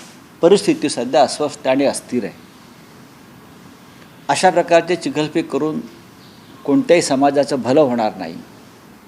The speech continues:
छगन भुजबळ हे सन्माननीय नेते आहेत, एका समाजाचं नेतृत्व अनेक वर्ष करतायत. मनोज जरांगे पाटील एका मोठ्या समाजासाठी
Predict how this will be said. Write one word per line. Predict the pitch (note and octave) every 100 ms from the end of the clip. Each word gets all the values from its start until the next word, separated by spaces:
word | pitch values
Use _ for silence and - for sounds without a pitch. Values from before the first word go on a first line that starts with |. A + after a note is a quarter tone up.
| - - - - - - - - - C3
छगन | B2+ D3+
भुजबळ | C#3 C3+ D3+
हे | D#3+
सन्माननीय | D#3 A#2 C3+ D3 D3
नेते | C#3 C3 D3
आहेत, | C#3 D3 -
एका | A2+ C#3+
समाजाचं | - G#3+ C3+ C#3 C3 C#3+ C#3 - - - - - B2+
नेतृत्व | B2+ D3 D#3 D#3
अनेक | C#3 C#3
वर्ष | C#3+ B2+
करतायत. | C#3 C3+ C3 D3 D3 - - - - - - - - - - - - - - -
मनोज | B2+ D#3+ E3
जरांगे | D3+ D3 D3 D3
पाटील | C#3+ C#3 D3 D3+
एका | C#3 D3
मोठ्या | C#3 B2+ D3
समाजासाठी | C#3+ C3 B2+ C#3+ C#3 C3 A#2+ C#3 B2+